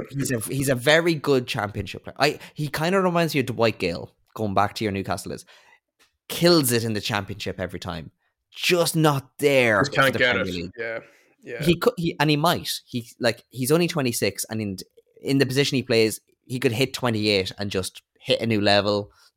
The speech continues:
Speaker 1: change the type of midfielder that he is. Um, we've seen it with Pirlo and a countless other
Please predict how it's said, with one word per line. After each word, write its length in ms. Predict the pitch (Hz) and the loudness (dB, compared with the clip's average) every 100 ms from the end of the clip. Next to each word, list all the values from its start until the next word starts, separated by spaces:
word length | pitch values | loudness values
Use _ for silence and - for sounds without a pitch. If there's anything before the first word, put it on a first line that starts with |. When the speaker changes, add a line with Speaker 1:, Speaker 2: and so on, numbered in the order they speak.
| - | -2
Speaker 1:
change 300 | 139 135 117 | 2 2 2
the 80 | 117 | 0
type 180 | 120 | 0
of 80 | 107 | 0
midfielder 460 | 107 - 104 95 95 | -2 -2 -2 -2 -4
that 80 | 92 | -2
he 160 | 95 | 0
is. 200 | 92 - - _ _ _ - | 0 -4 -14 _ _ _ -4
Um, 340 | 104 90 90 | 0 0 -2
we've 140 | 90 95 | -4 -2
seen 180 | 107 101 | -2 -2
it 60 | |
with 100 | 87 | -4
Pirlo 520 | - 113 101 104 101 98 | 0 0 4 4 4 2
and 100 | 92 | -2
a 60 | |
countless 360 | 92 101 87 92 | -2 -2 -2 -4
other 240 | 90 95 | -4 -6